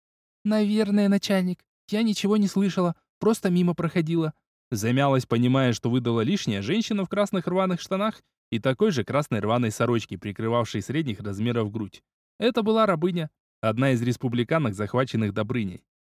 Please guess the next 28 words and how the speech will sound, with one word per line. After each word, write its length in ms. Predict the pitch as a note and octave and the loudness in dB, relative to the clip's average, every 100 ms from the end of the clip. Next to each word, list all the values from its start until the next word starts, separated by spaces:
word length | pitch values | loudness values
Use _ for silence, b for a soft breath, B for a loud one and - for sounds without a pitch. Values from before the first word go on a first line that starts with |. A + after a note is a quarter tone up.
| - | -6
Мы 200 | G#3 A#3+ | -2 0
их 100 | A3+ | -2
использовали 600 | - C4+ B3 F3+ C3 C3 | -2 0 2 2 2 0
для 160 | D3+ | -2
создания 460 | D3 E3+ F#3+ G#3 F#3+ | -2 -2 0 0 0
укреплений 500 | E3+ F3+ G3 G#3+ F#3 | 2 0 0 -2 0
на 140 | D3+ | 0
берегу, 440 | C#3 C#3 C#3+ F3+ E3 _ _ - | -2 -2 -2 -2 -4 _ _ -8
для 180 | G#2 A2+ | -4 0
расчистки 480 | A#2 - F#3+ - | 0 0 -2 0
территорий 500 | D#3 D#3+ D#3+ G3+ F3+ | -2 2 2 4 4
под 200 | A#2 A2+ | 2 0
будущие 460 | G#2 D#3 B2 - G#2+ | -2 -2 -2 -2 -4
посевы, 540 | G2 G#2 D#3 E3 C#3+ - _ _ | -4 -4 -2 0 -2 -8 _ _
а 120 | A#2 | -6
также 340 | G2+ A#2+ G#2 A2 | -2 0 0 0
держали 400 | A2 G#2 B2+ A2+ | 0 0 2 2
на 140 | G#2+ | 0
случай, 340 | - E3+ D#3 G#2+ | 0 -2 0 -2
если 220 | G2+ A2+ | 0 -2
враг 280 | D3+ G3 - | 0 -2 -2
внезапно 420 | G#2+ A#2+ C#3+ A2+ | -2 -2 0 -2
захочет 460 | G2+ - D3+ A2 | -2 -2 -2 -2
устроить 420 | G#2 - C#3 C3 - | -6 -6 -2 -2 -2
переговоры 600 | A#2 A#2+ A#2+ D3+ F3 D#3 | -4 -2 -2 0 0 -2
или 200 | A#2+ A2+ | -2 -2
обмен 340 | A2+ A#2+ C3 | 0 0 -2
пленными. 560 | - D#3+ D#3+ G2 G2 | -2 -2 -2 -4 -8